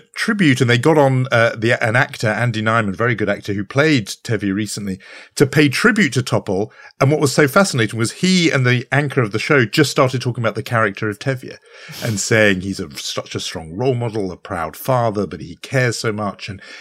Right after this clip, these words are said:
any immigrant family. And before you knew it, the two had merged into each other. And that was, in a way, Topol's fate,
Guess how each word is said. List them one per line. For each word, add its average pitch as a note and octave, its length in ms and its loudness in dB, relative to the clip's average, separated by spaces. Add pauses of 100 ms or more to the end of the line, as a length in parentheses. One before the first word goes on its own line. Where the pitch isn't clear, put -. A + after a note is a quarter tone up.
(120)
any A#2 260 4
immigrant G2 400 -4
family. B2+ 300 2 (160)
And C3+ 100 0
before D#3+ 300 4
you D3+ 120 0
knew E3 180 4
it, A#2+ 100 2
the A#2+ 80 0
two C3 280 2
had A2+ 140 0
merged A2 480 2
into D#3+ 280 -2
each G#2+ 160 -2
other. G2+ 220 2 (280)
And B2+ 160 4
that G3 180 6
was, F3 200 4
in C#3 100 4
a C3+ 40 4
way, C3 180 6
Topol's A#2+ 500 -2
fate, E3+ 460 2